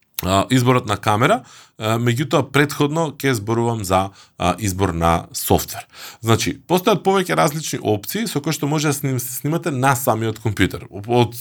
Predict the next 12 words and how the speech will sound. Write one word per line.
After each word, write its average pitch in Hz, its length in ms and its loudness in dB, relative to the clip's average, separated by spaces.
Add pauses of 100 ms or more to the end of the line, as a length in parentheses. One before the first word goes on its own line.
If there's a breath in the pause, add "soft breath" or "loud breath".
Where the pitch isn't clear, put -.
(240)
обичните 117 760 0
аудио 110 400 2
рекордери 98 500 0
кои 95 140 -10
што 95 120 -8
ги 95 120 -6
имаат 87 320 2
најголем 92 400 2
дел 85 100 0
од 82 100 -2
оперативните 82 600 -6
системи, 113 460 0